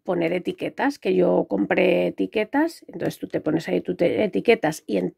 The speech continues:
en to-, en ese caso, si ponéis etiquetas, yo recomiendo que pongáis el nombre con, o sea, el número con el Frisium, porque luego le pasas calor, lo borras y no tienes que cambiar las etiquetas, ¿vale?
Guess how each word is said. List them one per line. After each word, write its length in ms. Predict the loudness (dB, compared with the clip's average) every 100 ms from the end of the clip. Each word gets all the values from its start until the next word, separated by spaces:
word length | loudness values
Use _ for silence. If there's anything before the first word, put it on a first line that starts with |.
| -6
en 300 | 0 0 0
to-, 100 | -2
en 140 | -2 -2
ese 240 | 2 2
caso, 260 | 2 0 -2
si 140 | -2
ponéis 340 | 0 0 0
etiquetas, 680 | -2 -2 0 -2 0 -2 -4 -12 -20 -16 0
yo 160 | 4
recomiendo 480 | 4 4 4 4 4
que 80 | 2
pongáis 380 | 2 0 0 0
el 180 | 2
nombre 460 | 2 2 2 2 0
con, 880 | 2 4 6 6 4 4 2 -2 -6 -10
o 40 |
sea, 180 | -10 -6
el 340 | -6 -8 -6 -2
número 440 | 0 0 0 -4 -8 -20 _ _ 2
con 200 | 4 6
el 120 | 2
Frisium, 600 | 0 -2 0 -2 -2 -4 -6
porque 300 | -4 -2 0
luego 200 | 2 4
le 120 | 2 0
pasas 320 | -2 -4 -6
calor, 500 | -2 2 2 0 -4
lo 200 | -2 0
borras 460 | 4 4 4 0 -2
y 100 | -2
no 100 | 0
tienes 260 | 0 -2 -4
que 80 | -6
cambiar 320 | -2 2 2
las 220 | 0 -4
etiquetas, 720 | -6 -6 -6 -6 -4 -8 -10 _ _ _ _ _
¿vale? 380 | -8 -2 0 0